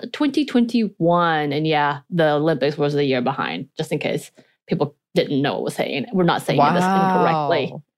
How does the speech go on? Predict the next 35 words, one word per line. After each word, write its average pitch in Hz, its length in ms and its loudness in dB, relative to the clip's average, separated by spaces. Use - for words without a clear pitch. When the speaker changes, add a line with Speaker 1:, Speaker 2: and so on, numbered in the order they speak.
Speaker 2:
Wow, 160 340 2
you 170 140 0
think 175 200 0
somebody's 165 340 0
listening, 160 380 0
like, 156 160 -2
a 151 40 -4
hundred 151 300 -2
years 151 300 0
from 180 120 0
now? 175 380 0
And 139 180 -4
it's - 200 -12
like, 123 180 2
Speaker 1:
You 233 220 2
know, 392 300 2
Speaker 2:
why? 381 380 2
<laughs> - 640 -4
Speaker 1:
people 415 420 2
have 403 120 0
been 349 120 0
picking 302 380 -2
up 254 240 -2
random, 214 260 2
like, 190 160 2
I've 220 300 0
definitely 247 380 0
seen 220 640 0
features 254 520 0
even 165 380 0
when 160 80 2
we 170 80 2
talk 175 240 0
about 165 240 0
our, 147 300 0